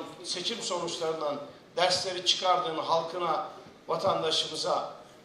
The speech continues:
gösterdi ve bir Kasım'da ne oldu? Bu ciddi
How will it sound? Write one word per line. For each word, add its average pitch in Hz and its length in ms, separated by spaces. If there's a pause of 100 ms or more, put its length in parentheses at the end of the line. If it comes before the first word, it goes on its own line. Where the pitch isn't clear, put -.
(140)
gösterdi 190 680
ve 220 300
bir 214 180
Kasım'da 160 420
ne 196 60
oldu? 202 540 (420)
Bu 180 340 (220)
ciddi 214 460